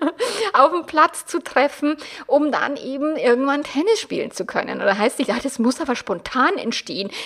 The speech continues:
Ich muss doch spontan Lust haben auf Tennis.“ Äh, nein.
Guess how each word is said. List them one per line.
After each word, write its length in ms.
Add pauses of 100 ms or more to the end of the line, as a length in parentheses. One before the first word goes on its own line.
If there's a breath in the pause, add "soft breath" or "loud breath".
Ich 100
muss 200
doch 100
spontan 580
Lust 340
haben 200
auf 120
Tennis.“ 380
Äh, 220
nein. 400